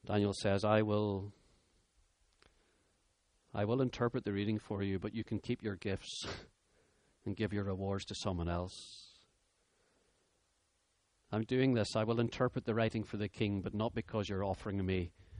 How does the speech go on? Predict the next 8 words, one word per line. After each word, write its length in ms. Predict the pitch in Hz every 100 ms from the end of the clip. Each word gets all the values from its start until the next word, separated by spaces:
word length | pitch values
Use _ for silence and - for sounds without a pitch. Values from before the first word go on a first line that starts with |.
| -
rewards, 680 | 104 95 90 87 92 87 - - - - - - _ _ -
but 100 | 92
because 380 | 101 - 107 107
I'm 100 | 101
here 300 | 90 101 98
to 100 | -
pass 320 | - 95 87 -
on 320 | 98 92 92